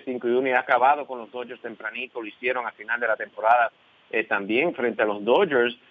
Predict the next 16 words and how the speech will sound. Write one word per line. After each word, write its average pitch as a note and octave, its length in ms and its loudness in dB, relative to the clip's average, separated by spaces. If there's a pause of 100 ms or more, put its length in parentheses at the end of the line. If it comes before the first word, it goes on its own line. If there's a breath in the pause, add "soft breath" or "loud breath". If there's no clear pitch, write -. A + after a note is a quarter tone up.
(160)
mirando C3 460 2
así C#3 260 0
la C#3+ 100 4
división B2 400 0
oeste, C3+ 440 2
Colorado A2+ 440 4
con G#2+ 120 -4
marca A#2 260 -4
tres A#2+ 220 -2
y G#2+ 80 -4
tres, A#2+ 260 -2
al G#2+ 60 -2
igual A2 200 0
que A#2 80 -4
los G#2 100 -2
Gigantes. A2+ 520 0